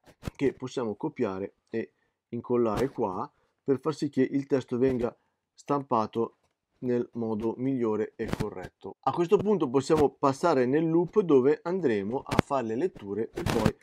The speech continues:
a visualizzare le informazioni come due barre grafiche.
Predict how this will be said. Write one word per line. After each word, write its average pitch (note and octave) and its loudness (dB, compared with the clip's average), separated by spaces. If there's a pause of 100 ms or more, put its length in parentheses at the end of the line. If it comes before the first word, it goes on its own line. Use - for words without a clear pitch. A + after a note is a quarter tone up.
(180)
a B2+ -4
visualizzare C3+ 0
le A#2+ 0
informazioni D3+ -4
come C3+ -4 (120)
due C#3+ -2
barre G#2 -2 (120)
grafiche. G2 -4